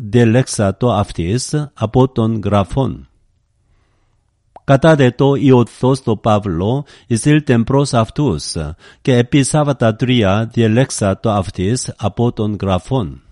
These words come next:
Three. Διανοίγων και παρατηθέμενος ότι τον Χριστόν έδι παθήν και αναστήνε εκ νεκρών, και ότι ούτως εστίν ο Χριστός,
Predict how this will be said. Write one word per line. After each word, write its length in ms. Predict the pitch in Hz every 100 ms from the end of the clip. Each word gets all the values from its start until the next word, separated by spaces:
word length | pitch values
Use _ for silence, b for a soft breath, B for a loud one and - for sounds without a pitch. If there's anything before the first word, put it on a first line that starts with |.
| _ - _ _ _ _ _ _ _ _ _ _ _ _ _ _ _ _ _ _ -
Three. 240 | 117 69 - b b b b
Διανοίγων 840 | 113 131 127 120 156 147 120 120 113
και 320 | 143 147 151 -
παρατηθέμενος 1400 | - 135 139 127 120 - - 160 156 123 101 95 120 135 -
ότι 300 | - 131 131
τον 300 | - 131 127
Χριστόν 600 | - 143 147 - 107 104 -
έδι 600 | 123 123 117 92 110 -
παθήν 680 | 110 104 - 85 82 127 143 b b b
και 160 | - 143
αναστήνε 960 | 123 120 117 - 147 135 92 110 120 _
εκ 260 | 123 131 117
νεκρών, 840 | 117 113 - 98 104 131 151 139
και 160 | - 127
ότι 340 | - 131 -
ούτως 440 | 120 147 - 110 -
εστίν 460 | 101 - 127 131 -
ο 120 | 107
Χριστός, 800 | 104 131 123 - 95 120 -